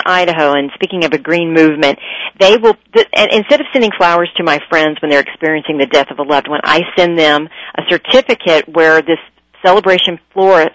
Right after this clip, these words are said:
Forest will plant a tree in their honor. It could be a maple or a pine or an oak. But they receive a certificate as to where the tree has been planted. They can come visit the tree. They can even put ashes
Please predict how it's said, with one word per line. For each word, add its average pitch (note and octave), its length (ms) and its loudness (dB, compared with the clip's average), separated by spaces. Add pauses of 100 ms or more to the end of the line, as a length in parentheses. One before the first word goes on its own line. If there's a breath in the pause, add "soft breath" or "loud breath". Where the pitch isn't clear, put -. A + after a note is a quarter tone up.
Forest G3 360 2
will E3 100 2
plant - 380 -4
a D#3 60 -4 (200)
tree G#3 220 2
in E3+ 80 0
their D3+ 120 2
honor. C#3+ 240 2
It - 60 -6
could - 100 -18
be D#3 100 -2
a D3 40 -2
maple D3 320 -2
or F3 60 2
a F3 60 2
pine D3 360 -4
or F3 80 0
an G#3+ 180 0
oak. D#3 320 2 (480 loud breath)
But F#3+ 120 -2
they F#3 140 4
receive A#3 340 -2
a B3+ 120 -10 (100)
certificate G3 540 0
as D#3+ 140 2 (120)
to E3+ 100 -4
where E3 340 4
the G#3+ 100 -2 (140)
tree F#3+ 160 2
has G3+ 120 2
been A3+ 180 0
planted. D3+ 480 -2
They D3+ 100 2
can D#3 180 -12
come C#3+ 240 -6
visit F3+ 320 2
the A#3 100 2
tree. G3 260 2
They F3+ 140 2
can F#3 120 -4
even G3+ 220 -2
put G3 260 0
ashes F3 500 0